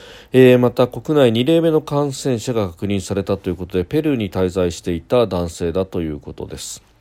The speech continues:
えー、それから、あー、安倍前総理大臣、安倍元総理大臣の、おー、議員外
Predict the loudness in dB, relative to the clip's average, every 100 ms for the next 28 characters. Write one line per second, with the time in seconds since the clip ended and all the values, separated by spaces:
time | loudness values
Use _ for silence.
0 | -20 -20 -20 -20 -20 -6 6 10 10 8
1 | 4 0 2 4 6 8 6 6 6 8
2 | 8 8 6 4 6 8 8 4 0 2
3 | 2 -2 -2 -2 2 4 4 4 -2 -2
4 | 0 2 2 0 -2 0 2 6 4 4
5 | -2 2 4 2 -4 -8 0 4 4 4
6 | 4 2 0 0 0 0 2 2